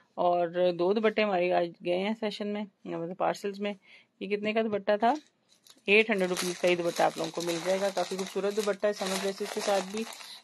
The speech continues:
कर सकते हैं आप लोग, अ, यूज़। अच्छा जी, आज हमारे पास new stock भी आया है।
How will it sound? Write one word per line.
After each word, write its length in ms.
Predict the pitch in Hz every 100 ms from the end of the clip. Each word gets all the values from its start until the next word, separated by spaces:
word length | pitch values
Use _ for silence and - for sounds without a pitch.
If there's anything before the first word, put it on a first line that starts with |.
| -
कर 100 | 190
सकते 340 | - 196 -
हैं 100 | 208
आप 180 | 202 196
लोग, 460 | 202 208 196 214 -
अ, 240 | 175 180
यूज़। 380 | 190 196 214 196
अच्छा 240 | 190 190
जी, 140 | 208 180
आज 340 | 175 196 214
हमारे 200 | 226 208
पास 340 | 196 214 214 -
new 280 | 208 220 233
stock 360 | - 202 202 _ _ _ _ _ _
भी 240 | 202 233 247
आया 320 | 196 180 185
है। 320 | 196 190 285